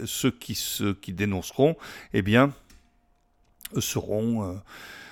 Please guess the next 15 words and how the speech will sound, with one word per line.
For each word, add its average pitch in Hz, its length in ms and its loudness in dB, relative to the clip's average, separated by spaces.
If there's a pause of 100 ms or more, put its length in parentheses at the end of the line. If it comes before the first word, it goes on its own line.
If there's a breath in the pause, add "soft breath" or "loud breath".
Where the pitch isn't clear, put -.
(180 loud breath)
des 120 240 6
pourvoyeurs 101 800 2
de 95 120 0
fake - 520 -4
news, 143 540 8
des 117 320 6
complotistes, 117 1200 0
des 113 240 2
conspirationnistes, 101 1080 -2
ceci - 380 -4
et 117 60 0
cela. 85 320 -10
Bon, 95 100 -8 (140)
bref. - 240 -14 (480 loud breath)
Vous 131 400 4